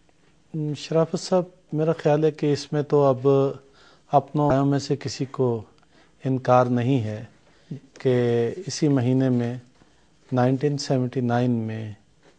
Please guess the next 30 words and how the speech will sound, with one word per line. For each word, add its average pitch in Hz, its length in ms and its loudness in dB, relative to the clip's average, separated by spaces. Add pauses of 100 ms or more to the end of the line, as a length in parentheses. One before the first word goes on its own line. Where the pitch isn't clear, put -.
(100)
امام 123 280 2
خمینی 135 460 -4
کی 127 220 -16
قیادت 117 480 -2
میں 107 240 -4 (640)
ایران 135 320 6
میں 147 220 2
جو 127 200 0
عظیم 120 280 2
الشان 120 500 2 (160)
اسلامی 120 460 0
انقلاب 113 440 -2 (140)
آیا، 117 380 2 (760)
در 151 320 6
حقیقت 151 600 2
وہی 170 520 4 (160)
اسی 156 300 2
انقلاب 123 500 4
کی - 120 -2
لہریں 117 380 2
ہیں 113 260 -4 (500)
جن 123 180 0
کو 123 180 0
آج 110 340 4 (140)
ہم 113 280 2 (440)
اور 123 120 4
آپ 117 280 4
اسلامی 113 500 -2
بیداری 110 460 0
کے 110 280 -6